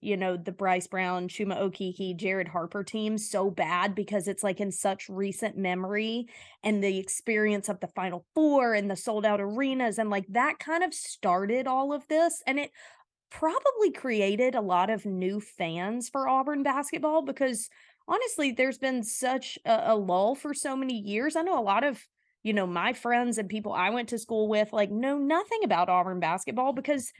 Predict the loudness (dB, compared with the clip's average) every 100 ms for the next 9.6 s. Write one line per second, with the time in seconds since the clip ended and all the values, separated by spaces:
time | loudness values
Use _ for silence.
0 | -20 _ 4 4 6 2 4 4 4 4
1 | 2 2 2 4 4 4 2 0 0 0
2 | 0 0 -2 -6 -10 -6 -4 -2 -4 -2
3 | 0 0 0 4 4 4 -4 -20 -4 -2
4 | 0 0 0 0 -4 -6 -4 -2 -2 -4
5 | -10 -4 0 0 0 0 0 -2 -6 -4
6 | -2 0 -2 -2 -4 -2 -2 -2 -2 -2
7 | -2 0 -2 -2 -2 -2 -2 -2 -2 -2
8 | -2 -2 -2 -2 -4 -2 0 0 -2 -4
9 | -4 -4 -2 -2 -2 -4